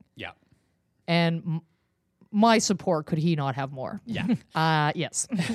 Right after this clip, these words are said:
Speaker 1: <laughs> Yeah, 'cause, like, the, then the movie, like, from there, from that opening scene, the movie goes into quite a lot of effort to show how most gods are asses.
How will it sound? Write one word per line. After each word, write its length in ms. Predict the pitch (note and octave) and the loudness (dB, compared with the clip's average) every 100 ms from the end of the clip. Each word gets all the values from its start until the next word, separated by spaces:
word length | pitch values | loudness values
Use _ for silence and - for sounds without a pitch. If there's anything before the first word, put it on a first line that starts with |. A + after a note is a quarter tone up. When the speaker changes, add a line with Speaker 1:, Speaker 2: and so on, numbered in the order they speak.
| E3 - | -4 0
Speaker 1:
<laughs> 800 | A3 - A#3+ F#3+ - - - - | 2 2 2 0 -2 -16 -16 -2
Yeah, 200 | G3 D3+ A2 | 2 2 2
'cause, 220 | G3+ G#3 | 2 4
like, 360 | A#3+ A#3 - - - - E3 | 2 2 -8 -14 -20 -20 -14
the, 520 | D#3+ A3 G#3+ G#3+ - | -4 0 2 2 -2
then 200 | E3+ C4+ | 0 0
the 60 | F4+ | 0
movie, 460 | D#4 C4 A#3 A3 F3 | 0 0 0 -2 0
like, 200 | F3 - | 0 0
from 240 | F#3 E3+ | -4 0
there, 260 | G3+ G3+ E3 | 4 4 2
from 180 | F3+ G#3 | 0 -2
that 160 | G#3 | 2
opening 360 | F3+ E3+ E3 D3+ | 2 0 -2 -2
scene, 220 | E3 C#3+ | -2 -2
the 60 | C3+ | -2
movie 340 | E3+ D4 C5+ | -2 -4 -6
goes 560 | E3 D#3+ E3 E3 C#3+ - - - _ _ | 2 4 4 2 -4 -10 -14 -20 _ _
into 320 | F3 F#3 F#3 | -4 -2 -2
quite 400 | D#3+ - A3 F#4 | -4 0 2 2
a 80 | D#4 | 2
lot 200 | F3+ F3 | 2 2
of 60 | D#3+ | 2
effort 360 | B2 C3+ C#3 C3 | -2 -4 -6 -6
to 100 | B2+ | -6
show 280 | - C3+ | 0 0
how 220 | A#2+ B2 A#2+ | 2 2 0
most 380 | A#2+ C3 C3+ - | 0 0 0 -4
gods 360 | A#2+ A2+ G#2 | -2 -2 -4
are 120 | A2+ | -4
asses. 720 | G#2 G#2+ G2+ - - - - | -2 -2 -4 -6 -12 -10 -10